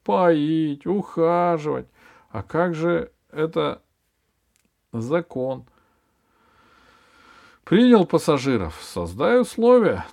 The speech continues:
Тут, знаете, хлопот не оберёшься. Но я решил так, дома разберёмся. А у нас, моряков, где дом?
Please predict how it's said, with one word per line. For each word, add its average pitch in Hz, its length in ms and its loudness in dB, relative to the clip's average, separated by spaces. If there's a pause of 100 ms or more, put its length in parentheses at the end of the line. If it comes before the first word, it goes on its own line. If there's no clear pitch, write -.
Тут, 196 260 -6
знаете, 139 600 -6 (120)
хлопот 104 640 -10
не 113 80 -10
оберёшься. 101 800 -2 (120)
Но 113 140 -8
я 135 140 -6
решил 120 340 -8
так, 95 320 -12
дома 160 320 0
разберёмся. 113 800 -4 (100)
А 101 180 -8
у 113 200 -2
нас, 156 720 -4
моряков, 117 640 -4
где 139 400 -2
дом? 214 420 4